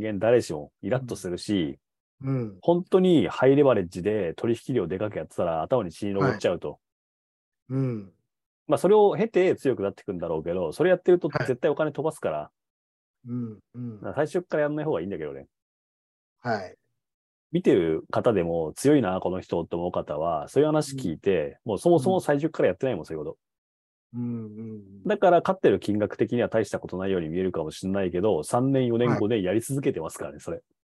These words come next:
Speaker 2: うん、うん。
Speaker 1: <laughs> だったら全然そっちの方がすごいっすよね。
Speaker 2: そうですね。
Speaker 1: 短期間で、ちょっ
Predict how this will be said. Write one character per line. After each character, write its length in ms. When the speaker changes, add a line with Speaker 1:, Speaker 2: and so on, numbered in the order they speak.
Speaker 2:
う 60
ん、 360
う 160
ん。 60
Speaker 1:
<laughs> 0
だ 100
っ 40
た 80
ら 80
全 180
然 80
そ 100
っ 20
ち 100
の 80
方 20
が 60
す 120
ご 80
い 20
っ 20
す 160
よ 60
ね。 100
Speaker 2:
そ 260
う 40
で 80
す 140
ね。 380
Speaker 1:
短 220
期 120
間 260
で、 380
ち 100
ょ 20
っ 80